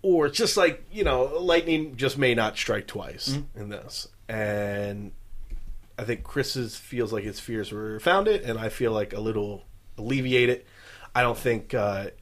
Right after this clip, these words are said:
Speaker 1: it was nearly as bad as I thought it was going to be. Um, full disclosure, I can't look at this, like, with a real critical eye.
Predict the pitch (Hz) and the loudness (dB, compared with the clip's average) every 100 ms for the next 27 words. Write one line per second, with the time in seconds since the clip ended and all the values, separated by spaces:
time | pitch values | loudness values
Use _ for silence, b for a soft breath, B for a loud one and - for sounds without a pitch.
0 | - 113 110 101 107 110 104 104 104 104 | -14 -8 -8 -6 -6 -4 -4 -6 -8 -10
1 | - 107 110 98 - - - - - - | -10 -10 -10 -12 -14 -20 -16 -14 -12 -2
2 | 123 104 101 - - 104 110 104 123 120 | 2 2 0 -6 -6 -2 0 2 2 2
3 | 117 120 117 113 113 110 - B B B | 2 0 0 0 -4 -4 -8 B B B
4 | B B B - 107 104 101 95 - - | B B B -6 -2 0 0 -2 -4 -6
5 | - - - - - - - - - - | -10 -8 -4 -2 -4 -8 -12 -14 -16 -20
6 | - - - - - 220 370 285 - 180 | -20 -20 -20 -18 -8 2 4 6 6 8
7 | 165 185 185 208 - 175 139 147 143 160 | 8 6 2 0 2 2 4 2 4 4
8 | 160 151 147 127 117 120 - 98 131 113 | 4 4 4 2 4 0 0 2 4 4
9 | 120 127 - - 120 113 117 104 107 110 | 4 2 2 0 0 2 4 4 4 2